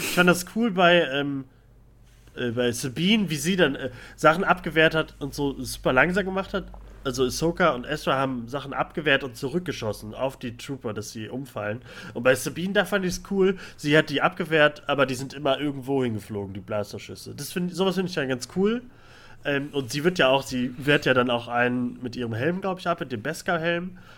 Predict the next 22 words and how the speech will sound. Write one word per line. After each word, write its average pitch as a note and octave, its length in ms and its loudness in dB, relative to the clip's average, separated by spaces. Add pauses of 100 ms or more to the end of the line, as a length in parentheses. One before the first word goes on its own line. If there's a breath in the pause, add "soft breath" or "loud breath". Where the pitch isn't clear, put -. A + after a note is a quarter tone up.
(160 loud breath)
Äh, C3 180 -6 (220)
sowas C3+ 340 -4
fand C#3 220 -8
ich A2 60 -10
dann A#2+ 120 -4
auch C3+ 160 -4
ganz - 300 -10
cool. E3 180 -8 (640 soft breath)
Ähm, A#2+ 300 -8
aber C3+ 100 -2
dann D3 140 4
sind D3+ 120 -2
alle C3+ 220 2
tot G3 420 -6
und C3 100 -8
dann C#3 280 -4 (340)
sagt B2+ 360 -6
Thrawn, B2 480 0 (2000)
„Na, A2 160 -10 (100)
Mütter, C#3+ 500 -2
Night, C#3 340 0
Mütter, C#3+ 400 -4